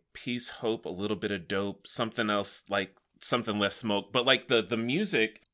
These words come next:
I didn't realize it until, like, I randomly, I don't know if it was a documentary or something on, like, something recommended on YouTube. Like, I happened to hear the song from Can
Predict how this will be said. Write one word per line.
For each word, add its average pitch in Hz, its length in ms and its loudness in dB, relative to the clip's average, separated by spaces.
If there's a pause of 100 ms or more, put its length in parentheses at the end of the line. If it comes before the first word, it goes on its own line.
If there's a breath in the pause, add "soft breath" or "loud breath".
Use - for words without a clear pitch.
(200)
I 139 200 10
didn't 131 560 0
realize 110 520 4
it 104 80 -4
until, 101 420 0
like, 95 380 -2
I 101 160 -2
randomly, 104 880 -2 (340)
I 123 60 -12
don't 135 140 -2
know 107 100 2
if 95 100 -4
it 98 60 -6
was 87 200 -4
a 87 60 -6
documentary 104 800 -2
or 92 140 0
something 107 420 -2
on, 90 160 -4
like, 90 260 -4
something 104 480 -4
recommended 95 560 -4
on 85 200 -4
YouTube. 107 480 -2 (340 loud breath)
Like, 139 240 0
I 135 80 8
happened 160 440 0
to 143 60 -2
hear 123 460 2
the 95 160 -6
song 113 640 2
from 90 240 -10
Can 92 600 -4